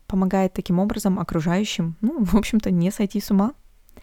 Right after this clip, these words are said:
Я хотела бы еще отметить, что сборник рассказов,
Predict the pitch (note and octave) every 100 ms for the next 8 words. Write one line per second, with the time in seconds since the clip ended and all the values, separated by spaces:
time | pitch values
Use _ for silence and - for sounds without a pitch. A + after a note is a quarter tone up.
0 | - - - - - E3 E3+ E3 E3 E3+
1 | - - E3 D#3+ - F3 E3 D#3 - E3
2 | D#3+ E3 - D3+ F3 D#3+ D#3 - - A3+
3 | D#4 B3 -